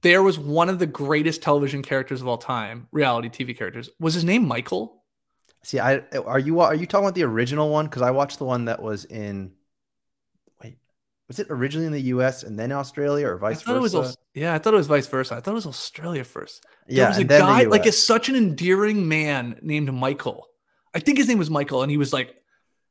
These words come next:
Speaker 1: convinced, like, you know, he had that, like, romantic idea of love, and he was, like, so, so endearing. Uh,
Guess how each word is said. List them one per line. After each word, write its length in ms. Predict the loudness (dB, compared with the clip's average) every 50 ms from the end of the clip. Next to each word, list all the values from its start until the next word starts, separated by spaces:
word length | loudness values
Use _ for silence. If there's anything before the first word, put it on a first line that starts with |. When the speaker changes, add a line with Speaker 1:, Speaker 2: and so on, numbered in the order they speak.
| _ _ _ _ _ _ _ -6
Speaker 1:
convinced, 540 | 0 2 2 4 4 4 2 2 2 0 0
like, 300 | 0 0 0 -2 -8 _ _ -6
you 80 | -2 2
know, 100 | 2 4
he 100 | 6 4
had 100 | 4 6 6
that, 240 | 4 4 2 0
like, 200 | -2 -2 -2 -2 -2
romantic 600 | 2 4 4 4 4 2 0 0 -2 -2 -2 0
idea 300 | 0 -2 -2 -2 -4 -6
of 140 | -6 -6 -8
love, 280 | -8 -6 -6 -8 -10 -14 -20 -20 _ -8
and 80 | -4 -2
he 120 | 0 0
was, 180 | 0 0 0 -2
like, 220 | -2 -2 -4 -6
so, 920 | -8 -8 -6 -6 -6 -6 -4 -4 -2 -2 -2 -4 -4 -6 -6 -8 -8 -10 _ _ _ _ _ _ _ _ _ _ _ _ _ _ _ _ _ _ -8
so 640 | -4 0 2 2 2 4 4 6 6 8 8 8 8
endearing. 680 | 6 6 4 2 2 2 0 -2 -4 -6 -10 -14 -10
Uh, 680 | -6 -4 -4 -2 -2 -2 -2 -2 -2 -4 -4 -6 -8